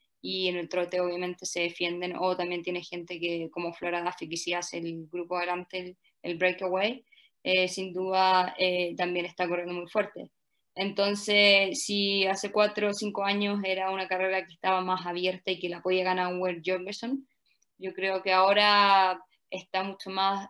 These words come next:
eh, eh, para chicas que están nadando muy fuerte y andando en bicicleta muy fuerte.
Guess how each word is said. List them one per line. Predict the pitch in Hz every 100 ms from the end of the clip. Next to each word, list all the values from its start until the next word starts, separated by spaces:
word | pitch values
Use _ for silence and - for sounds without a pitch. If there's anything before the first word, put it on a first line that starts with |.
| -
eh, | 185 185 180 175 175 175 170 170 _ _ _ _ _ _ _ -
eh, | 190 185 180 175 175 175 175 175 175 -
para | 196 180 180
chicas | 220 202 202 202
que | 180
están | 170 _ 190 190 185 180 185
nadando | 180 185 202
muy | 208
fuerte | 202 190 190 202 202
y | 196
andando | 180 180 180
en | 175
bicicleta | 165 170 170
muy | 170 170
fuerte. | 175 165 175 160